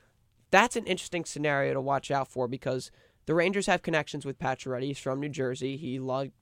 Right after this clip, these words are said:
liked the Rangers growing up, I believe. That's a move that could potentially put the Rangers over the top, and I'd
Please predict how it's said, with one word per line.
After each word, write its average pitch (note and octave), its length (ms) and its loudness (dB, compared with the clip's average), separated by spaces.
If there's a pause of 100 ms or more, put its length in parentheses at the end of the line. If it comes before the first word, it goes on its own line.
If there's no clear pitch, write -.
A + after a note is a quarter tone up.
liked C3+ 220 -2
the C#3 80 -4
Rangers C3+ 380 -6
growing C3 340 -2
up, C3+ 180 -6
I C3+ 100 -2
believe. B2 420 -6 (920)
That's F#3 260 0
a G3+ 40 0
move G#3 280 0
that F3+ 260 4
could F3+ 180 -2
potentially E3 380 -2
put E3 160 -2
the D#3 80 -4
Rangers C#3+ 320 -4
over C#3 240 -2
the C3 120 -8
top, E3+ 300 2
and C#3 100 -4
I'd C3 180 -6